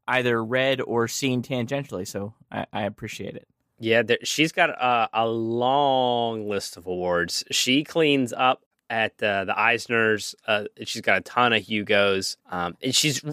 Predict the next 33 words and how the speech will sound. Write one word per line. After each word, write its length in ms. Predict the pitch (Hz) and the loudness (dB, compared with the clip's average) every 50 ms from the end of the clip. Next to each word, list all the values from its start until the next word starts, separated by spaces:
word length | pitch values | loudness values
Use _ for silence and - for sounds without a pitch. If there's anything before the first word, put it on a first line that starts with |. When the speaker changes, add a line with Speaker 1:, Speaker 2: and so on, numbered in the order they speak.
| - _ - | -10 _ -4
Speaker 2:
actu-, 260 | 139 156 170 - - - - - | -4 -4 -2 -4 -8 -6 -2 0
also 240 | 143 180 - - 180 | 0 2 2 0 2
writes 260 | 143 143 139 123 - | 4 2 2 2 0
novels. 540 | - 113 107 110 123 - 170 185 208 - - - - | 0 2 4 4 2 2 -2 -2 -2 -4 -6 -2 -2
And 220 | 127 127 127 - - - | 0 0 0 -2 -6 -4
I 180 | - 143 143 147 | 0 0 0 0
didn't, 380 | 127 127 156 - 180 185 - _ | 0 -2 -2 -2 -4 -8 -6 _
I 80 | 120 135 | 0 0
didn't 180 | 151 196 - 190 | 0 0 0 0
know 140 | 170 143 | 0 2
this, 220 | 127 131 127 117 - | 2 2 0 0 0
that 120 | 120 107 | -2 -4
she 140 | - - 123 | -2 -4 -4
was 200 | 117 110 101 101 | -4 -6 -6 -8
a, 340 | 101 - 107 104 104 104 98 - 101 101 - | -6 -2 -2 0 0 -2 -4 -4 -6 -6 -4
a 60 | 123 | -2
novelist 560 | 117 117 117 123 117 113 110 104 98 - - | 0 2 2 2 2 2 0 -2 -2 -2 -8
as 160 | 95 90 92 | -10 -8 -2
well. 280 | 104 110 107 101 90 - _ _ - | 0 2 2 2 0 -4 _ _ -12
Her 160 | - - 143 | -4 -2 -2
most 320 | 131 135 151 147 - - - | 0 2 0 0 0 -2 -2
famous 460 | 165 165 165 156 135 120 - - - | -2 0 0 -2 -2 -4 -6 -8 -12
kind 220 | - - 139 127 | -6 -2 -2 -2
of 100 | 117 113 | 0 0
novel 320 | 113 117 110 110 107 104 107 | 0 2 2 2 0 -2 -6
series 460 | - - 113 107 104 104 104 101 - - | -8 -6 -6 -4 -4 -4 -4 -6 -6 -4
is 480 | 113 113 110 104 104 104 104 - - - _ _ _ _ _ | 0 2 2 2 2 -2 -4 -6 -8 -10 _ _ _ _ _
the 220 | - 110 98 123 117 | -18 -6 -4 -4 -4
Durkin 520 | 107 95 120 120 135 - - - 123 110 | -2 0 0 0 0 0 -2 -4 -4 -4
Steele 560 | 104 - - - - - 107 110 117 120 127 | -4 -4 -6 -4 -4 -2 0 2 2 2 0
series, 680 | 143 - - 156 147 147 151 151 160 170 170 - - - _ _ - - | -2 -2 -2 0 2 2 2 0 0 -2 -2 -6 -8 -12 _ _ -12 -4
uh, 440 | - - 92 92 92 90 90 90 82 | 0 2 2 4 4 4 2 2 0
which 560 | 76 104 104 117 113 107 - - - - | -2 -2 0 0 0 0 0 -2 -4 -6